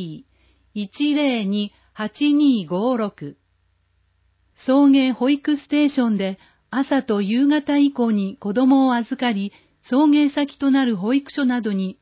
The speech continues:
専用バスで送迎を行います。実施場所、サンライズ宇都宮、東宿郷二丁目。対象、二号認定を受けている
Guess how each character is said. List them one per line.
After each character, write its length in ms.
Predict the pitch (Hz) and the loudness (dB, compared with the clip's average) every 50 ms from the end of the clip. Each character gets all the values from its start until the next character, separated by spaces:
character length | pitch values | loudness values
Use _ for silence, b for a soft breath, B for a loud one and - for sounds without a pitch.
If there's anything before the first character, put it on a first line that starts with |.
| - - | -8 -4
専 200 | 240 262 277 285 | 0 2 2 2
用 220 | 294 302 294 285 269 | 2 2 0 0 -2
バ 160 | 247 277 277 | -2 -4 -6
ス 140 | - - 190 | -6 -6 -6
で 240 | 196 185 190 - - - | -4 -6 -6 -8 -8 -6
送 180 | 226 220 254 277 | -2 0 2 2
迎 300 | 269 269 262 247 240 233 | 2 2 2 2 0 -2
を 200 | 220 196 180 170 | -2 -2 -4 -4
行 180 | - 214 214 | -4 -4 -4
い 280 | 214 202 190 185 180 165 | -2 -2 -4 -4 -4 -6
ま 160 | 165 165 170 | -6 -8 -8
す。 40 | - - _ _ _ _ _ _ _ _ _ _ _ _ _ _ _ _ _ _ _ _ _ _ _ _ - | -12 -16 _ _ _ _ _ _ _ _ _ _ _ _ _ _ _ _ _ _ _ _ _ _ _ _ -12
実 200 | 185 202 214 196 - - - | -8 -6 -6 -6 -8 -8 -6
施 120 | - 277 | -4 -2
場 180 | 240 254 240 226 | -2 -2 -4 -6
所、 320 | - - 190 180 175 - _ _ _ _ _ _ _ _ _ _ - | -6 -8 -8 -8 -8 -10 _ _ _ _ _ _ _ _ _ _ -6
サ 160 | 240 247 285 | -2 0 2
ン 100 | 285 285 | 2 2
ラ 140 | 277 294 302 | 2 2 0
イ 100 | 294 247 | -2 -2
ズ 240 | 190 196 185 175 165 | -2 -4 -6 -6 -6
宇 140 | - 262 254 | -4 -2 0
都 120 | 254 240 220 | 0 0 0
宮、 380 | 208 196 175 165 156 156 - _ _ _ _ _ _ _ _ _ | -2 -2 -4 -6 -8 -10 -12 _ _ _ _ _ _ _ _ _
東 440 | - 208 208 240 269 262 269 262 254 | -8 -4 -2 0 -2 -2 -2 -4 -8
宿 300 | - - - - 254 214 | -10 -12 -12 -10 -8 -6
郷 220 | 165 180 170 165 160 | -6 -6 -6 -6 -6
二 180 | 160 160 151 | -8 -10 -10
丁 320 | - - - 233 214 190 180 | -10 -8 -6 -4 -4 -4 -4
目。 280 | 165 156 143 151 - _ _ _ _ _ _ _ _ _ _ _ _ _ _ _ _ _ _ _ _ - | -6 -8 -8 -10 -14 _ _ _ _ _ _ _ _ _ _ _ _ _ _ _ _ _ _ _ _ -4
対 260 | 226 226 240 269 277 269 - - | -2 2 2 2 2 2 0 -2
象、 400 | 254 240 220 220 208 196 - - _ _ _ _ _ _ _ _ | -2 -2 0 -2 -4 -6 -8 -12 _ _ _ _ _ _ _ _
二 160 | 208 208 214 226 | -4 -2 0 2
号 240 | 262 294 302 302 | 4 4 4 4
認 300 | 294 285 294 311 320 294 | 4 4 4 2 0 0
定 220 | 277 254 240 233 214 | -2 -2 -2 0 -2
を 120 | 208 196 | -2 -2
受 240 | 220 254 247 254 233 | -4 -4 -4 -4 -4
け 20 | |
て 140 | - - 196 | -2 -2 -2
い 100 | 196 190 175 | -2 -2 -4
る 220 | 185 185 190 | -4 -6 -8